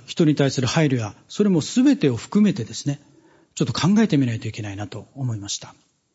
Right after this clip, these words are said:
サタンを喜ばせてはいけないですね。我々の唯一の安全、この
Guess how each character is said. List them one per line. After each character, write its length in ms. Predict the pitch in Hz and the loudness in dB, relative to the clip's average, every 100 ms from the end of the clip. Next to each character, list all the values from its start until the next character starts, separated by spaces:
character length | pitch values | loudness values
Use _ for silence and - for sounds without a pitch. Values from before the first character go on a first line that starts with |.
| - | -20
サ 200 | - 180 | -4 0
タ 100 | 185 | 2
ン 80 | 160 | 2
を 60 | 127 | 2
喜 320 | 139 156 156 | 2 2 2
ば 100 | 143 | 0
せ 140 | 139 | 0
て 80 | 127 | 0
は 100 | 143 | 0
い 60 | 110 | -2
け 100 | 120 | -10
な 80 | 104 | -16
い 40 | |
で 80 | 117 | -14
す 140 | - | -10
ね。 120 | 113 104 _ _ _ _ _ _ _ _ _ _ _ _ _ _ _ _ _ _ _ _ _ _ _ _ _ - | -10 -10 _ _ _ _ _ _ _ _ _ _ _ _ _ _ _ _ _ _ _ _ _ _ _ _ _ 2
我 140 | 151 | 4
々 160 | 156 147 | 6 6
の 100 | 143 | 6
唯 160 | 170 | 4
一 160 | 180 143 | 4 2
の 80 | 131 | 2
安 100 | 139 | 2
全、 240 | 120 113 | 0 -4
こ 160 | 123 175 | 0 4
の 280 | 170 139 | 4 2